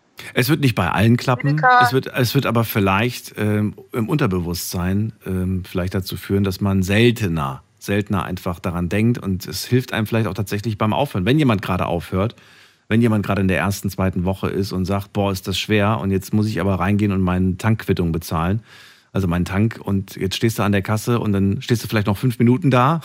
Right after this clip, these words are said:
Speaker 1: <laughs> weil noch vor dir zwei Leute sind und du bist die ganze Zeit mit dir, ähm, am Hadern, ne?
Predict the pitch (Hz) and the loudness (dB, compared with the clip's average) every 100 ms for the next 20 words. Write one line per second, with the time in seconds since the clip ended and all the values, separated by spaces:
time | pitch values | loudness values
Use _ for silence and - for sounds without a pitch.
0 | - - - - 117 123 104 - 143 127 | -2 -4 -6 0 4 4 2 2 4 2
1 | - 101 98 98 98 113 107 107 104 120 | 2 2 2 2 2 2 2 2 2 0
2 | 117 117 131 139 123 117 123 - 64 71 | 0 2 2 2 2 4 2 0 -6 -4
3 | 95 107 101 127 123 76 73 | -2 0 2 2 2 0 0